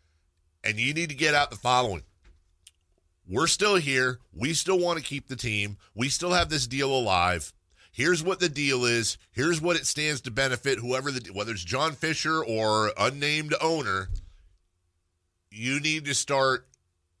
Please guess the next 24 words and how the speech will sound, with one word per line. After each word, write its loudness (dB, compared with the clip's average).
coming -2
up -2
John -4
Fisher's -6
flank -6
here -4
and -8
start -2
grabbing 0
him -8
from -10
both -2
sides. 2
"Hey, 0
we're -4
gonna -6
try -2
to -4
block -4
you -2
in -4
Vegas. -2
Hey, 0
uh, 2